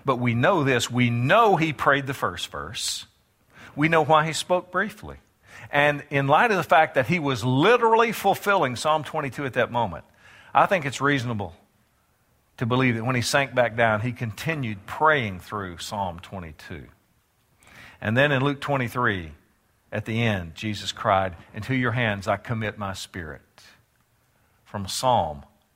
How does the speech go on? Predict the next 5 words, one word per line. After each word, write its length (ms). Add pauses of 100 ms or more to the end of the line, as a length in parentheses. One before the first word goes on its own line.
(920)
thirty-two. 500 (1300)
Jesus 840 (500)
prayed 520 (580)
the 80
Psalms. 320